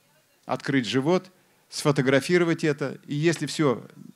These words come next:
здесь немножко уменьшить, а здесь увеличить, то иногда не всегда определит человек, где живот, а где ки-, мозги. Они примерно уложены одинаково. И поэтому, конечно,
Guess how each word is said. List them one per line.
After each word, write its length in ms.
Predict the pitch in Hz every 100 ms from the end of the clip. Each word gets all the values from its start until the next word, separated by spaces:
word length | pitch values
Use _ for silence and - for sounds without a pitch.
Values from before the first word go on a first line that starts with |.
| -
здесь 320 | 123 156 156
немножко 380 | 156 147 143 143
уменьшить, 460 | 139 151 170 - 127
а 100 | 127
здесь 220 | 135 131
увеличить, 600 | 123 127 151 170 - - -
то 140 | 127
иногда 340 | 127 131 127 139
не 100 | 135
всегда 340 | 139 123 123
определит 500 | 123 127 113 120 139
человек, 480 | - 120 117 107 - _ _
где 320 | 113 113 127
живот, 400 | 113 123 139 160
а 100 | -
где 220 | 113 107 120
ки-, 140 | - - _ -
мозги. 400 | 117 104 101 92 - _ _ _ _ _ _ _
Они 220 | 117 135
примерно 480 | 135 135 147 143 120
уложены 460 | 131 131 127 117
одинаково. 540 | 110 113 107 95 98 98 - _ - _ _ _ _
И 40 | 117
поэтому, 460 | 147 180 180 170
конечно, 580 | 151 160 180 139 113 -